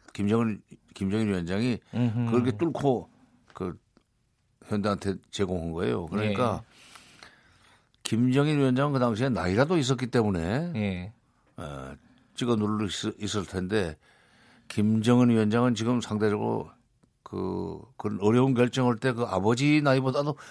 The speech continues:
Speaker 1: 훨씬 어리단 말이에요.
Speaker 2: 예.
Speaker 1: 그러니까 그런 것이 아마 힘들었을 겁니다.
Speaker 2: 예.
Speaker 1: 아.
Speaker 2: 구체적인 오늘 뭐 어떤 협정문이 어떻게 나올지,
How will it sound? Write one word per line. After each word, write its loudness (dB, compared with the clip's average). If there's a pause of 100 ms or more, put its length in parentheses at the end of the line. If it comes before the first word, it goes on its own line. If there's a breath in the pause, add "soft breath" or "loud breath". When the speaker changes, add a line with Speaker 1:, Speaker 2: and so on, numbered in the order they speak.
(160 loud breath)
Speaker 1:
훨씬 2
어리단 2
말이에요. 0
Speaker 2:
예. 0 (560 loud breath)
Speaker 1:
그러니까 -8
그런 2
것이 -2
아마 -2
힘들었을 -4
겁니다. -8
Speaker 2:
예. -6 (260 loud breath)
Speaker 1:
아. -12 (520 loud breath)
Speaker 2:
구체적인 2
오늘 8
뭐 4 (560)
어떤 -6
협정문이 6
어떻게 2
나올지, 0